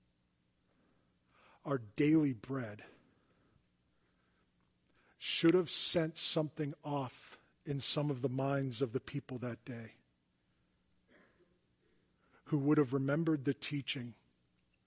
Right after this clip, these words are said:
of their heritage that said, "God delivers us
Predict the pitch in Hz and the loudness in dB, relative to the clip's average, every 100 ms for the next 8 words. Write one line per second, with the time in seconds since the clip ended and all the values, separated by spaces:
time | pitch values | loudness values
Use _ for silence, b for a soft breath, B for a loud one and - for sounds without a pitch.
0 | _ _ - 147 120 131 - 143 135 - | _ _ -6 -2 0 -2 0 2 2 0
1 | - 220 - - _ _ _ _ _ _ | -10 -10 -10 -12 _ _ _ _ _ _
2 | _ _ _ _ _ _ _ - 143 - | _ _ _ _ _ _ _ -4 -4 0
3 | 151 120 113 143 156 170 131 147 127 139 | 0 0 -2 -2 0 -2 -2 -2 0 0
4 | 127 127 - 120 - - - | 0 -2 -6 -12 -12 -10 -12